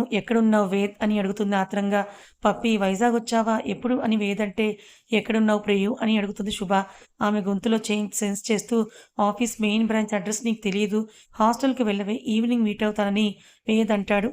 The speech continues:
"అప్పటి వరకు నా వల్ల కాదు. అడ్రస్ నాకు షేర్ చేయి, క్యాబ్లో వచ్చేస్తానని" అంటుంది శుభ. రెండు నిమిషాలు ఆలోచించి, "సరే" అంటూ అడ్రస్ షేర్ చేసి, "జాగ్రత్తగా రా" అని కాల్ కట్ చేసి, మరో టెన్ మినిట్స్‌లో ఉన్న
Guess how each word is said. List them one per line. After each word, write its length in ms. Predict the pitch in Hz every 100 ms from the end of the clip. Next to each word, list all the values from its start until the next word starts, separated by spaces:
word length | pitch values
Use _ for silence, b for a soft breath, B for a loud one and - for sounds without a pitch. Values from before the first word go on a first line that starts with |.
| -
"అప్పటి 260 | - 214
వరకు 260 | 208 202 240
నా 140 | 214
వల్ల 220 | 202 190 208
కాదు. 300 | 208 202 214 214 B B -
అడ్రస్ 380 | 220 202 262 240
నాకు 220 | 220 220
షేర్ 240 | 208 208
చేయి, 200 | 208 214
క్యాబ్లో 380 | 214 185 185 214
వచ్చేస్తానని" 580 | 208 226 220 208 196 202
అంటుంది 400 | 190 202 185 214 208 b b b
శుభ. 220 | - 220 208 220 -
రెండు 200 | 208 208
నిమిషాలు 360 | 196 233 214
ఆలోచించి, 500 | 196 208 220 190 226 214 B B -
"సరే" 280 | - 220 226 -
అంటూ 260 | 226 214 220
అడ్రస్ 340 | 196 185 240
షేర్ 200 | 226 214 208
చేసి, 300 | 208 208 214 214 b _
"జాగ్రత్తగా 580 | 185 214 208 214 226 208
రా" 160 | 202 214
అని 180 | 240 214
కాల్ 260 | 220 196 202
కట్ 180 | 214 -
చేసి, 300 | 208 226 214 208 B B -
మరో 220 | 220 220 226 -
టెన్ 240 | 220 202
మినిట్స్‌లో 400 | 202 220 - 233
ఉన్న 180 | 220 208